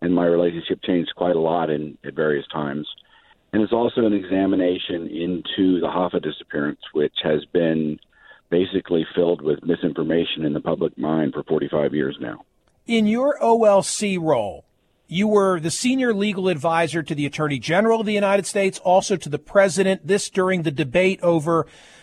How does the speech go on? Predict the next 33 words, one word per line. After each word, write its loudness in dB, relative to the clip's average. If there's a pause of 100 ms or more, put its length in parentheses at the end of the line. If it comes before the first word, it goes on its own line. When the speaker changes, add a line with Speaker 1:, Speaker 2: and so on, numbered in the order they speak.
(120)
Speaker 2:
the 2
warrantless 2
surveillance 2
program 0
called 2
Stellar 2
Wind. -4 (360)
Fair 0
to 0
say 2
that -2
you 0
became -2
a 0
champion -2
of -4
sorts -2
for -4
those 2
who -2
were 0
worried 0
about 0
government 2
overreach? 0 (2250)
Speaker 1:
I -2
don't 2
know 4
about 2
if -2
I 0
was -4
a -8